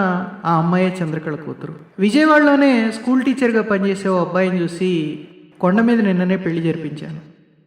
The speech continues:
వాళ్ళ వివాహ జీవితం బాగుండాలని కోరుకుందామని దర్శనానికి తీసుకొచ్చాను అన్నాడు అతను. 'మీరేమనుకోనంటే నాదో ప్రశ్న' అన్నాను నేను సందేహంగా. 'అడగండి'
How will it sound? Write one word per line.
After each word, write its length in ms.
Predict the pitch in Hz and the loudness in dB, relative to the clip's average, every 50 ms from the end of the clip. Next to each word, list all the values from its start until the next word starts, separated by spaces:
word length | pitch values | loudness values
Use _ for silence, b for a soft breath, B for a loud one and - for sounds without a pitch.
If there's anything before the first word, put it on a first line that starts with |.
| _ 185 | _ 2
వాళ్ళ 200 | 196 220 233 226 | 4 4 6 4
వివాహ 340 | 220 220 226 269 285 294 | 4 4 6 6 6 6
జీవితం 380 | 294 247 285 277 233 - 262 240 | 6 4 2 2 2 2 2 4
బాగుండాలని 600 | 214 196 196 214 233 240 233 233 226 220 208 208 | 4 4 4 4 4 4 4 4 4 2 2 0
కోరుకుందామని 1000 | - 196 190 202 226 196 214 202 196 190 185 180 185 196 196 180 160 156 160 170 175 170 - - - - - - _ - | 0 0 0 0 0 0 -2 0 0 0 0 0 0 0 0 -2 -2 -4 -6 -8 -10 -14 -18 -20 -20 -20 -20 -20 _ -4
దర్శనానికి 540 | 156 165 165 165 165 202 220 226 214 196 170 | -2 -2 0 0 0 2 2 2 2 2 0
తీసుకొచ్చాను 680 | 165 170 156 - - 160 143 - - 151 139 143 147 151 | -2 -6 -6 -4 -8 -8 -8 -6 -8 -6 -6 -4 -4 -6
అన్నాడు 240 | 156 147 139 131 131 | -6 -6 -6 -8 -10
అతను. 260 | 135 131 139 - - - - - _ _ _ _ _ _ _ _ _ 190 | -10 -12 -14 -16 -16 -16 -20 -20 _ _ _ _ _ _ _ _ _ 0
'మీరేమనుకోనంటే 1300 | 196 233 247 262 277 302 320 320 311 269 - 285 269 262 254 233 262 269 269 247 226 214 208 214 208 196 | 2 4 6 6 6 6 4 4 2 2 2 2 2 2 2 2 2 2 4 4 2 2 0 -4 -2 0
నాదో 260 | 190 190 190 190 185 | 2 2 2 2 0
ప్రశ్న' 360 | 190 185 165 160 - - 196 | 0 -2 -4 -4 -2 -2 -2
అన్నాను 320 | 185 175 165 160 160 156 | -2 0 0 -2 -2 -2
నేను 500 | 151 151 147 151 165 165 151 135 131 139 147 - | -4 -4 -4 -6 -6 -6 -6 -8 -10 -12 -12 -10
సందేహంగా. 580 | - 143 143 143 156 147 143 139 139 139 139 147 - - - - _ _ _ _ _ _ _ _ - | -8 -8 -6 -4 -4 -4 -4 -6 -6 -8 -10 -12 -14 -18 -20 -20 _ _ _ _ _ _ _ _ -2
'అడగండి' 420 | 156 160 165 180 175 165 147 - | 0 0 2 2 0 0 -2 -4